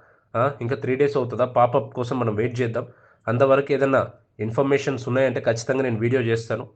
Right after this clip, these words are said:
ప్రతి ఒక్కరు కూడా క్లియర్గా విని, తెలుసుకొని, హ్యాపీగా ఉంటూ, మీ పనులు మీరు చేసుకుంటూ ముందుకెళ్ళండి.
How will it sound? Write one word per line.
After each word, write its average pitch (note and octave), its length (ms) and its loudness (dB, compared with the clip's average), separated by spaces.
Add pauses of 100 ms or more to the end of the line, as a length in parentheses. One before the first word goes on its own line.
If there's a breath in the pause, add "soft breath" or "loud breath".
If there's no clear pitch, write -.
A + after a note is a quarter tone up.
(120)
ప్రతి A2+ 240 -2
ఒక్కరు B2 240 0
కూడా B2 200 -2
క్లియర్గా A#2 380 0
విని, A2 300 0 (420 soft breath)
తెలుసుకొని, A#2+ 500 0 (440 soft breath)
హ్యాపీగా C3+ 420 2
ఉంటూ, A#2+ 300 0 (440)
మీ C3 160 0
పనులు C#3+ 300 4
మీరు A#2+ 240 0
చేసుకుంటూ C#3+ 480 2
ముందుకెళ్ళండి. A#2 540 -2